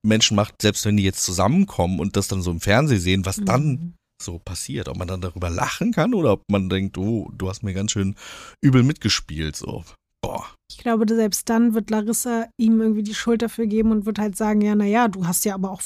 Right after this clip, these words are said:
Speaker 2: komplett übertrieben. Du hast mir, äh, dreihundert Komplimente zu viel gemacht und du hast mir gesagt, dass du mich verliebt bist und das war alles viel zu viel.“ Ich, boah, ich bin ab spätestens jetzt diesem Zeitpunkt einfach nur noch so, dass ich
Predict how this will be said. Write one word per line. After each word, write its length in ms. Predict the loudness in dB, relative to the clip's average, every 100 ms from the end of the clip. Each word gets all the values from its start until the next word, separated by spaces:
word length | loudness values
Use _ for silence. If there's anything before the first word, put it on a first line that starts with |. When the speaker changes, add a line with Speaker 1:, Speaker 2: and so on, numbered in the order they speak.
| -8
Speaker 2:
komplett 440 | -4 -2 -2 -2
übertrieben. 540 | 0 -2 -2 2 4 4
Du 100 | 2
hast 220 | -4 0
mir, 280 | 0 2 -2 -8 -20 -20 0
äh, 160 | 2 2
dreihundert 560 | 2 4 6 4 4
Komplimente 400 | 2 4 4 2
zu 120 | -2 -2
viel 200 | 2 4
gemacht 320 | 4 2 0
und 100 | 0
du 60 | 2
hast 160 | 2
mir 80 | 2
gesagt, 280 | 2 0 -4
dass 100 | 0
du 80 | 0
mich 120 | 0
verliebt 220 | 0 0
bist 160 | 0 -2
und 60 | -2
das 120 | 0
war 140 | -2
alles 240 | 0 -2 0
viel 160 | -2
zu 120 | -2
viel.“ 320 | -4 2 2 2 -8 -20 _ _ _ _ _
Ich, 280 | -16 -16 -18 _ -4
boah, 180 | 0 0
ich 160 | -2 4
bin 360 | 6 6 2 _ _ _ _ _ _ _ -4
ab 140 | -4 _ _ _ _ -6
spätestens 500 | 0 2 2 0 2
jetzt 180 | 0 0
diesem 240 | 0 0
Zeitpunkt 460 | 2 -2 0 -2 0
einfach 420 | 0 2 0 2
nur 200 | 4 4
noch 380 | 4 0 -6 -20 _ _ _ _ _ -2
so, 180 | 2 4
dass 220 | 2 -2
ich 140 | -12